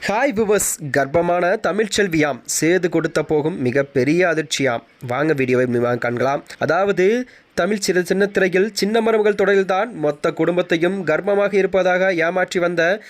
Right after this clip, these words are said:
தமிழ்ச்செல்வி தனது வாயால் எல்லா உண்மைகளையும் சொல்லிவிட்டாராம். அதனைத் தொடர்ந்துதான் பொய்யாக ஏமாற்றியதற்கு தண்டனை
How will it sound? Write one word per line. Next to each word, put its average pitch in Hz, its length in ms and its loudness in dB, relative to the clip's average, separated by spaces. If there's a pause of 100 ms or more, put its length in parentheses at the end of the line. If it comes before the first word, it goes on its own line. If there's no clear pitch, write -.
(240)
தமிழ்ச்செல்வி 190 640 0
தனது 147 300 2
வாயால் 147 500 0
எல்லா 175 360 2
உண்மைகளையும் 202 720 2
சொல்லிவிட்டாராம். 127 800 -2
அதனைத் 123 320 2
தொடர்ந்துதான் 147 560 0 (240)
பொய்யாக 196 480 2
ஏமாற்றியதற்கு 190 760 0
தண்டனை 175 360 2